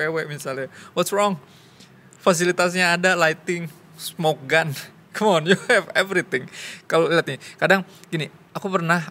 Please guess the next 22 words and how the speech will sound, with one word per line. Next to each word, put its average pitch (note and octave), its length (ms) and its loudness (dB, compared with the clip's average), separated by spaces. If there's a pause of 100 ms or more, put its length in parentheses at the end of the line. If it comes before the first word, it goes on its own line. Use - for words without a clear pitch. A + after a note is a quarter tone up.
(220)
eh, C3 320 2
gue B2 160 -2
pernah E3 240 0
waktu B2 160 -6
itu C3+ 60 -4 (100)
ya, - 80 -14
gue D#3 320 -10
khotbah. C3 400 -4 (240)
Gue D3 160 0
ngeliat D3 180 0
satu C#3 140 -4
gereja C3 240 -2
besar, B2+ 400 0
besar C#3 320 -4
banget C3 160 -6
gereja B2 320 -6
ini. D#3 80 -10 (560)
Dan, B2+ 240 -4
eh, B2 180 -4 (1400)
pas C#3 160 -2
P C#3 160 2
W-nya, D3 400 2